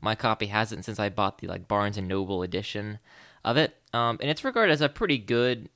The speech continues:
translation. It's, it's one of the older ones. Apparently, it's supposed to be, like, a Victorian novel version of War and Peace. Like, it's,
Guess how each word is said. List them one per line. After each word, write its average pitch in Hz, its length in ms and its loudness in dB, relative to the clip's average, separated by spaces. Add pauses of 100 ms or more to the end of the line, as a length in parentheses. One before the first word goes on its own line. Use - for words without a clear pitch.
(320)
translation. 135 760 -2
It's, 120 180 -2
it's 123 200 -2
one 131 140 2
of 120 80 4
the 107 60 6
older 110 300 4
ones. 113 440 -2 (440)
Apparently, 135 360 2
it's 127 140 -2
supposed 131 240 2
to 135 60 -2
be, 120 180 2
like, 104 400 0
a 110 40 0
Victorian 110 640 0
novel 101 320 0
version 110 340 -2
of 110 80 -6
War 113 140 -2
and 117 80 -4
Peace. - 420 -6 (680)
Like, 110 160 -4
it's, - 480 -6